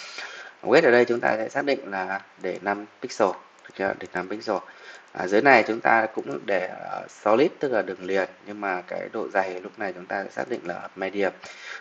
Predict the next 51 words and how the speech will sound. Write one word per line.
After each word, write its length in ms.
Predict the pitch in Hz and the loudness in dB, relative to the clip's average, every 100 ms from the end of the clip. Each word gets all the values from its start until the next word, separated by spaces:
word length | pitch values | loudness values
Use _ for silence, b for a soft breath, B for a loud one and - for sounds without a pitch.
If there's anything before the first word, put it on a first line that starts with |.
| - | -8
Thì 60 | 98 | 0
các 60 | 127 | 2
bạn 180 | 127 | 4
để 60 | 104 | 4
ý 140 | 92 | 2
bên 120 | 131 117 | 2 2
trên 260 | 123 120 110 | 2 2 0
chúng 120 | 110 | -4
ta 140 | 120 110 | 0 0
vừa 220 | 107 95 | 0 -2
có 100 | 92 | -2
thể 500 | - 110 90 90 95 - - | 0 0 0 -2 -4 -4 -14
set 280 | - 127 - | -4 -4 -2
theo 160 | 104 | -2
dạng 220 | 104 90 | 0 2
con 140 | 101 101 | 0 0
số 320 | 104 101 127 - - _ | 2 2 2 -2 -20 _
hoặc 200 | - 92 | -6 -4
là 160 | 92 87 | -4 -6
set 220 | - 110 | -6 -6
theo 140 | - 95 | -6 -6
dạng 180 | 69 | -8
chữ. 260 | 87 139 180 - B B | 0 0 0 -4 B B
Số 240 | - 117 123 | 2 4 4
thì 60 | - | 2
nó 80 | 104 | -2
linh 160 | 113 | 0
động 180 | 107 82 | 0 0
hơn, 200 | 110 117 107 | 0 -2 -4
chữ 200 | - 107 156 | -2 0 0
thì 60 | - | -4
người 100 | 92 | -6
ta 60 | |
đã 80 | 95 | -6
set 180 | - 113 | -6 -6
sẵn 180 | 101 90 | -6 -8
cho 60 | 98 | -10
chúng 140 | 101 | -2
ta 140 | 101 | 2
rồi. 140 | 101 95 - B B B B B B B B - | 4 4 0 B B B B B B B B -4
À, 120 | 98 | 0
tương 180 | 107 123 | 2 6
tự 120 | 131 | 6
như 120 | 113 | 6
vậy 180 | 120 120 - | 6 6 6
đối 120 | 104 | 0
với 100 | 110 | 0
các 240 | - - - | 0 -2 2
class 380 | 104 131 - - _ _ _ _ 85 | 6 6 4 -14 _ _ _ _ -2
còn 140 | 90 | 2
lại. 180 | 98 | 2